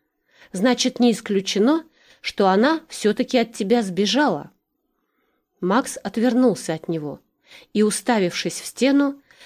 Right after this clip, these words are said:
медленно покачал головой. «Софи не из тех, кто сбегает. Для этого она слишком честна. Она не стала бы искать простой выход, как сирена».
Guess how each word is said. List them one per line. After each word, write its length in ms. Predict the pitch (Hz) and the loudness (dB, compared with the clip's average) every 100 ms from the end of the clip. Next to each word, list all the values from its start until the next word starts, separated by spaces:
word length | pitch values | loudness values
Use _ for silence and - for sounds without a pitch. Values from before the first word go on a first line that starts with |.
| - 202 | -8 0
медленно 580 | 214 208 226 262 254 | 2 4 4 4 4
покачал 580 | 262 254 254 233 180 180 | 2 0 -2 -2 0 0
головой. 640 | 170 185 180 147 143 - _ _ _ _ _ _ | 0 0 -2 -4 -8 -10 _ _ _ _ _ _
«Софи 500 | - 220 208 - 302 | -6 -2 -2 4 6
не 240 | 285 294 | 6 6
из 120 | 285 - | 4 0
тех, 240 | 330 - | -2 -2
кто 180 | - 175 | -4 -4
сбегает. 640 | 160 196 185 185 139 - _ _ _ _ _ 190 | -2 -2 0 -2 -4 -12 _ _ _ _ _ -4
Для 240 | 185 214 | 2 4
этого 480 | 302 320 180 147 - | 4 2 -2 -4 -4
она 240 | 180 202 | -2 -2
слишком 460 | 202 254 - 277 269 | 0 -2 -2 -2 -2
честна. 560 | - 277 - 170 143 - _ _ _ _ _ _ _ 196 | -2 -4 -2 -4 -4 -16 _ _ _ _ _ _ _ 0
Она 160 | 226 240 | 2 4
не 140 | 269 | 2
стала 380 | - 330 285 170 | 2 2 2 4
бы 160 | 180 | 2
искать 360 | 190 - 185 - | 0 0 -4 -2
простой 440 | 185 190 - 180 | -6 -6 -2 0
выход, 320 | 175 294 165 - | 0 -2 -4 -6
как 200 | 190 - | -8 -4
сирена». 540 | - 220 170 139 | -2 0 -2 -4